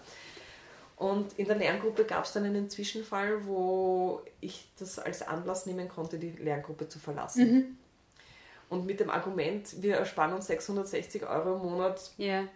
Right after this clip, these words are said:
Speaker 1: bin ich dann offene Türen eingerannt beim Rest der Familie.
Speaker 2: Mhm.
Speaker 1: Und das war dann super, weil ja, jetzt sitzen wir
Speaker 2: Mhm.
Speaker 1: da und wir können es.
Speaker 2: Ja.
Speaker 1: Ja. Ja, das, was verlangt wird vom österreichischen Schulsystem, das kann ja jeder.
Speaker 2: Ja.
Speaker 1: Ja,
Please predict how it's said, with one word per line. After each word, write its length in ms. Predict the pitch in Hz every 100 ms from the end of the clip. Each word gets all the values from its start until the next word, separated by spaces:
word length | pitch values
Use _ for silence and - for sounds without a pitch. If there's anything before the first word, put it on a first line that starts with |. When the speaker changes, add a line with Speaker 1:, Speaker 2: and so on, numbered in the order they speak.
| -
Speaker 1:
bin 120 | - 185
ich 100 | -
dann 340 | 185 185 185
offene 380 | - 160 202 208
Türen 220 | 196 190
eingerannt 480 | - 160 180 185 185
beim 120 | 190
Rest 260 | 180 175 -
der 80 | 202
Familie. 640 | 196 240 233 247 220 220
Speaker 2:
Mhm. 80 | -
Speaker 1:
Und 380 | 190 185 190 190 - - - _ -
das 180 | 185 -
war 100 | 160
dann 140 | 196
super, 320 | 202 - 180 165
weil 260 | 170 175
ja, 300 | 196 175 170 175 208
jetzt 160 | 185 -
sitzen 200 | 196 226
wir 40 | 226
Speaker 2:
Mhm. 40 | 226
Speaker 1:
da 180 | 165 202
und 180 | 214 214
wir 80 |
können 340 | 220 214 202 165
es. 140 | 156
Speaker 2:
Ja. 60 | 190
Speaker 1:
Ja. 280 | 190 190 202 - - - - _ 175
Ja, 400 | 190 196 - -
das, 220 | 170 170
was 220 | 175 - - -
verlangt 460 | 165 - 208 -
wird 120 | 269
vom 140 | 269 202
österreichischen 580 | 185 - 190 190 185 156
Schulsystem, 920 | 175 233 311 269 - 233 220 220 220 - - - - _ -
das 180 | 151 -
kann 160 | 165
ja 60 | 160
jeder. 440 | 156 120 120 139 - -
Speaker 2:
Ja. 260 | 185 185 190 - - -
Speaker 1:
Ja, 160 | -